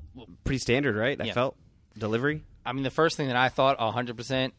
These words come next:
Speaker 2: is Baby Yoda's gonna try to eat one of those eggs.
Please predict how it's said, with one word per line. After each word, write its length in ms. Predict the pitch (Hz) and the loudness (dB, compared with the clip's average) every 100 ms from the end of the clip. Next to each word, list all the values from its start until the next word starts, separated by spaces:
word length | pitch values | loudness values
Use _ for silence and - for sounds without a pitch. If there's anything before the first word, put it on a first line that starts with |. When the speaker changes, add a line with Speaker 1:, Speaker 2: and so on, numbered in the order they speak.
| - | -6
Speaker 2:
is 500 | 117 110 107 107 101 | -2 0 0 -2 -4
Baby 260 | 113 120 110 | -2 -2 0
Yoda's 180 | 110 | -2
gonna 120 | 101 92 | -4 -6
try 140 | 101 | -6
to 60 | 95 | -6
eat 140 | 92 | -8
one 80 | 98 | -8
of 60 | 92 | -8
those 140 | 92 | -2
eggs. 360 | 170 - 160 | -2 2 2